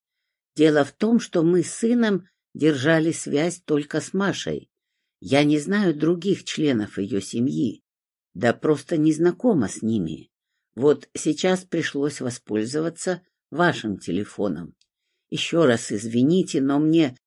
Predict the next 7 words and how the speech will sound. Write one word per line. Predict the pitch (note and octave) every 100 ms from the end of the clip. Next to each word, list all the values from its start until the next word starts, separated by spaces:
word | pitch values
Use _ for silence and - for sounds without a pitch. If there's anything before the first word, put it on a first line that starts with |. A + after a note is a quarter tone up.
| _ -
просто | D#3+ D#3 - D#3+
некому | F#3 - A#2 A2+ G#2
позвонить, | B2+ B2+ B2+ D#3+ G3 - _ _ _ _ -
а | B2
ваш | C#3+ -
номер | C#3+ E3+ D3 A2+ -
сохранился». | - C3+ - C#3 C3 G2 F2 - D2+